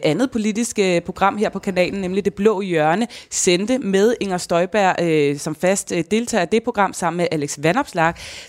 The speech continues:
Der tikkede der et Ritzau-telegram ind om, at der var blevet, øh, registreret to nye partinavne hos Indrigsministeriet. Det ene, det var Danmarksdemokraterne, og det andet, det var Danske Værdier. Begge to havde så bindestreg, øh,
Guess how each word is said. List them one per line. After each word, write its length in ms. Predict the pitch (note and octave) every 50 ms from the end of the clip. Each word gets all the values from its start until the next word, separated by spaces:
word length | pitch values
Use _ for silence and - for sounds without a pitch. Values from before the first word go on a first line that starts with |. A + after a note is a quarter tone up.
| - -
Der 120 | A3+ A#3
tikkede 380 | - - - D4+ D4 A#3+ C4 B3+ -
der 160 | A3+ F#3+ F#3+ -
et 200 | G3 G3+ G3+ F#3
Ritzau-telegram 1080 | A#3+ C4+ - - - C#4+ B3+ A3+ G#3 - - G#3 F#3 F3+ F3 - - F#3 F#3 F3+ F3+ - -
ind 200 | B3 C4+ C4 C#3+ -
om, 200 | - E3+ F#3 A3 -
at 180 | - G#3 G3 -
der 60 | F#3
var 200 | E3+ E3+ E3 D#3+
blevet, 300 | - F3+ E3+ D#3+ D#3+ D#3
øh, 20 | D3+
registreret 720 | D3 D#3 D#3 - D#3 - - - A#3 A3+ - A3+ A#3 A3+
to 260 | - - C#4 - -
nye 200 | A3+ G#3+ G#3+ A#3+
partinavne 760 | - - A#3+ A#3 - - - D#4 D#4 C#4+ B3 F#3 D#3 D3+ D#3
hos 120 | D#3 E3 D#3+ - -
Indrigsministeriet. 920 | - B3 C4+ C#4+ C4 A#3+ F#3 - E3 D3+ C#3+ C3 - - D3+ B2+ F#2 C#3 C#3+ - - - - - - - -
Det 200 | - G3 G3+ A3+
ene, 140 | A3+ B3 C4
det 200 | B3+ A#3+ A3 E3+
var 120 | D#3+ C3+ A#2+ - -
Danmarksdemokraterne, 960 | E3 G3+ C4 C#4+ - - A#3+ A#3 A3+ G#3+ - - G#3+ G3 F#3+ G3+ G#3 G#3 G3
og 60 | F#3
det 60 | E3+
andet, 260 | F3 D#3+ D#3 F3+ G3 -
det 80 | F#3
var 60 | G3
Danske 400 | F#3+ - F3+ E3 E3 E3 - -
Værdier. 400 | F#3 E3 - - B3+ A#3+ - A3+
Begge 300 | A3 - - F#3 F#3+ F#3
to 200 | A3+ - G#3+ F3
havde 100 | E3+ F3
så 140 | E3+ F#3 F3
bindestreg, 640 | E3+ - - F3+ E3+ F#3 G#3 - - - E3+ D#3+ D3 - - - - - - -
øh, 220 | - E3 E3 D#3+